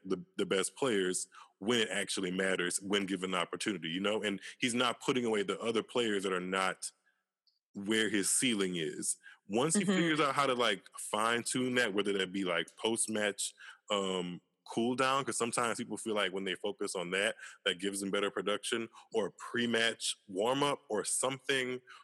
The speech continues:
Speaker 1: in between. Maybe if people are, like, really starting to engage with sports psychology. I don't know if that's a thing,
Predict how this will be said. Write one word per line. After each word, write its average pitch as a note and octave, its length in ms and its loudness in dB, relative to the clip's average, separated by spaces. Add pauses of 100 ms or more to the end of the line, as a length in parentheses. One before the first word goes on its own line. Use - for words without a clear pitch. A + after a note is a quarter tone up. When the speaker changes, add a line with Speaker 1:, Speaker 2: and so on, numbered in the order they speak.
(180)
Speaker 1:
in A2+ 180 0
between. C3 840 -2
Maybe G2+ 540 -2 (240)
if F#2+ 100 -6 (160)
people A2+ 360 -2
are, F#2+ 160 0
like, E2+ 200 -2
really G2 300 -2
starting G2 360 0 (140)
to F#2 440 -2 (360)
engage F#2+ 520 0
with F2 160 -4
sports - 340 0
psychology. G2+ 580 2
I - 60 -8
don't F#2+ 140 0
know F2+ 100 0
if E2 80 -4 (100)
that's F#2+ 320 0
a G#2+ 60 -2
thing, G#2 460 -2